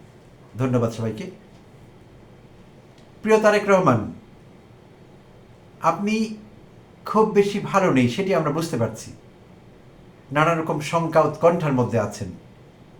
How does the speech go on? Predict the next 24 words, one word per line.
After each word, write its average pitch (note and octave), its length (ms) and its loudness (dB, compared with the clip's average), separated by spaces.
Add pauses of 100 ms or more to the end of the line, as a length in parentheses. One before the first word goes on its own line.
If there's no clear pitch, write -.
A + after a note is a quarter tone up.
(240)
অন্য G3+ 340 0
কিছু G#3+ 320 -6
নিয়ে G3+ 220 2
যতটা G3 400 2
না, D#3+ 320 2 (420)
তার E3+ 200 0
চাইতে F3 260 -4
বেশি E3+ 640 0
আপনার C#3+ 320 -4
নেতাকর্মীদের G#2+ 720 -6
নিয়ে, F2+ 180 -14 (920)
আপনার D3 580 0
দলের D3+ 380 4
নেতাকর্মীদের C#3+ 720 0 (1000)
শৃঙ্খলা E3 920 -2
ভঙ্গকারী D3+ 540 0
কার্যকলাপ B2+ 640 -2
নিয়ে F2+ 140 -16 (880)
আপনি C3 200 -6
যথেষ্ট D#3 360 -2
শঙ্কিত C3 440 -4
আছেন, G#2+ 320 -4 (480)
উৎকণ্ঠিত D#3 600 0
আছেন। G2 280 -10